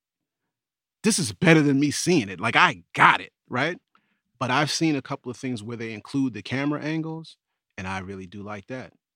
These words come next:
because it was a choice. It was a choice made by the director, and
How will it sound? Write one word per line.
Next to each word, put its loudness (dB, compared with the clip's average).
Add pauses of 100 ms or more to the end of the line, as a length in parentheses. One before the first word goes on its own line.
(380)
because -10 (640)
it -6
was -2
a -2
choice. -4 (120)
It -6
was -4
a -4
choice -2
made -2
by -2
the -8
director, -8 (800)
and -4